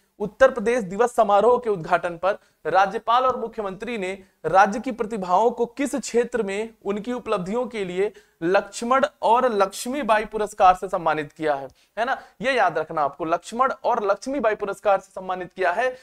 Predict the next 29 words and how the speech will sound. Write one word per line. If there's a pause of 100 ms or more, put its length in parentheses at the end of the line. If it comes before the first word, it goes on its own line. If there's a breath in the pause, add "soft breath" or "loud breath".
(160 loud breath)
तो
ये
कौन
से
फील्ड
से
है
भाई,
तो
ये
स्पोर्ट्स
होगा
यहाँ
पर, (640 soft breath)
ठीक
है, (180)
खेल
के
क्षेत्र
से
जो
है (300 soft breath)
ये
सम्मान
किया
गया
है,
है
ना।